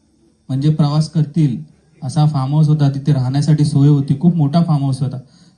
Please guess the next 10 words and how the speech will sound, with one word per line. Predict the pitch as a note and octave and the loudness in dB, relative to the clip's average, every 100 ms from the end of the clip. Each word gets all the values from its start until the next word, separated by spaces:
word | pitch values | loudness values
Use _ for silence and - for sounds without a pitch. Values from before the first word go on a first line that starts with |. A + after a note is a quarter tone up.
| - | -4
तिथे | C#3 F3 | 2 2
तो | F#3+ | 4
उतरला | F3 D#3+ F3+ F3 F3 E3+ - - | 2 4 2 4 2 0 -6 -12
आणि | C#3+ D3+ | -6 -2
सांगितलं | D#3 D3+ D#3 | 0 0 0
की | E3 | 0
माझे | D#3+ C#3+ D#3 | -2 0 0
मित्र | D3+ C#3 D#3 | 0 -2 0
आले | D#3 C#3 D3 | 0 0 -4
तिथे | - C3 C#3+ | -8 -6 -6